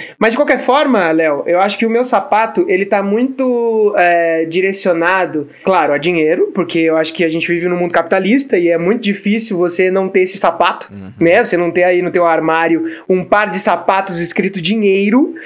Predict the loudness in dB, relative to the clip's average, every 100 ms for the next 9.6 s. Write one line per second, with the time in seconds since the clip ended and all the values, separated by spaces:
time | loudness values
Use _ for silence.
0 | -18 -20 _ _ 4 4 2 2 0 0
1 | -2 0 2 4 2 2 0 2 2 2
2 | 2 -2 -4 -18 -20 _ _ 0 2 4
3 | 4 4 4 4 0 -4 -4 -6 -8 -6
4 | -2 0 2 0 0 -2 -2 2 2 2
5 | 0 -2 0 -2 -2 -2 -4 0 2 2
6 | 0 0 0 0 -2 -2 -2 0 0 -2
7 | -2 -2 -2 2 2 2 0 0 0 0
8 | -2 -2 -2 0 -2 -2 -2 0 0 -2
9 | 0 2 2 2 -2